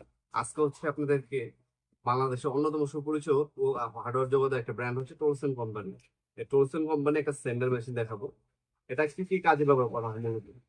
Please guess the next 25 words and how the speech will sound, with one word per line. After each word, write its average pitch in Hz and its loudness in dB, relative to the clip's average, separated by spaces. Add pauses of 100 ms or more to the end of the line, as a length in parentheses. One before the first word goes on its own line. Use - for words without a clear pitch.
(320)
এটা 127 -2
হচ্ছে 160 -4
অনেক 147 6
হচ্ছে 151 0
দেওয়াল 143 4
ঘষার 131 -2
ক্ষেত্রে 151 -6
ব্যবহার 147 6
করে। 156 0 (920)
এটা 143 -4
হচ্ছে 151 -2
বিভিন্ন 151 0
ধরনের 147 2
লোহার 143 4 (120)
রং 139 4 (180)
তোলার 143 4
জন্য, 135 4 (140)
পলিশ 135 0
করার 143 2
জন্য 143 4
ব্যবহার 143 4
করে। 156 0
অনেক 147 0
হচ্ছে 147 2
গাড়ির 135 0